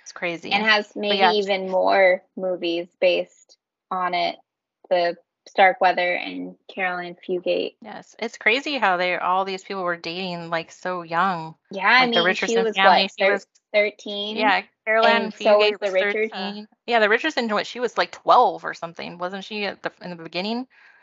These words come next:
Speaker 1: I don't even
Speaker 2: Thirteen.
Speaker 1: remember. Yeah,
Speaker 2: Yeah,
Speaker 1: it's
Speaker 2: she was
Speaker 1: crazy.
Speaker 2: thirteen.
Speaker 1: It's crazy
Speaker 2: It is
Speaker 1: times.
Speaker 2: crazy.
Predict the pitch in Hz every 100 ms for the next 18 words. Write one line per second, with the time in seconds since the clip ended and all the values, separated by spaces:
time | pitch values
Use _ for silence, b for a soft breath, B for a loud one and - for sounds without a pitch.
0 | b b - 170 170 170 170 175 175 175
1 | 175 170 170 180 _ _ 190 170 131 -
2 | _ _ - 196 190 - 202 202 202 214
3 | 226 240 220 220 208 196 185 202 _ -
4 | - 190 196 240 262 - - 190 180 180
5 | 180 175 185